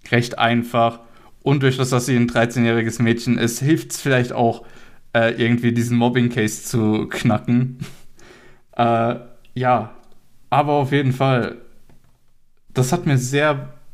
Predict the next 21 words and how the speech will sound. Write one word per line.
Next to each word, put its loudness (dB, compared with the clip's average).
Hinamatsuri-Vibes -2
gegeben. -4
Und 2
ich -4
liebe 2
Hinamatsuri. -2
Ist -20
ein -16
wahnsinnig 0
guter 0
Anime, 2
wer 0
den 0
noch 0
nicht -4
geschaut -2
hat, -4
bitte 0
nachholen. -2
Ähm, 0
aber 0